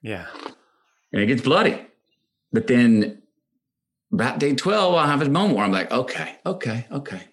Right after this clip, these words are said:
Speaker 2: You're the one person you're stuck with. I can't get rid of you,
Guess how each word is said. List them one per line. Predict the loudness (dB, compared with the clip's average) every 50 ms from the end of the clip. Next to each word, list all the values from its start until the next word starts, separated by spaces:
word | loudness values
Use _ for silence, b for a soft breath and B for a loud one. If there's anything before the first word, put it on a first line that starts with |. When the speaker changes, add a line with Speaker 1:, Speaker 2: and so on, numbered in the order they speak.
| _ _ _ _ _ _ _ _ _ B B B B B B B B B B B _
Speaker 2:
You're | -8 -4 -2
the | -2 0
one | 2 0 0
person | 2 0 0 -2 0 0 -2
you're | -2 -2
stuck | -4 -6 -8 -8 -8 -4 -4
with. | -4 -4 -4 -8 -14 -20 -20
I |
can't | -8 -4 -4 -4 -2 -4
get | -6 -4 -2
rid | -2 0 0
of | -2 -2 -2
you, | -4 -6 -6